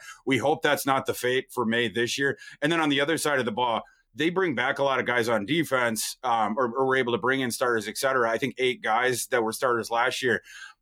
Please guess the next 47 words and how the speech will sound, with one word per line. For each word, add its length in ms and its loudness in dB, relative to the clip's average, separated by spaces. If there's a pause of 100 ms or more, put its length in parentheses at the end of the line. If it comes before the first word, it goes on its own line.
(140)
but 280 -2
they, 260 2
they 180 -2
were 120 0
not 180 0
good 160 2
last 340 0
year. 380 2
And 320 0
there's, 340 0
you 80 -2
know, 60 0
some 180 -4
continuity 640 2
stuff. 300 0
So 100 -4
we'll 80 0
see 140 -2
what 160 0
Chizik 360 -2
has 180 0
up 160 0
his 160 -4
sleeve 240 -2
there. 240 2 (340)
But 140 0
South 200 2
Carolina 400 2
doesn't 220 0
return 340 0
much 220 0
on, 260 2
on 220 0
defense 480 -2
either. 240 2 (320)
I'm 220 0
probably 280 0
more 160 2
bullish 380 0
on 120 0
the 60 -6
South 240 0
Carolina 400 2
offense 520 0
than 200 0
the 80 0
market. 520 2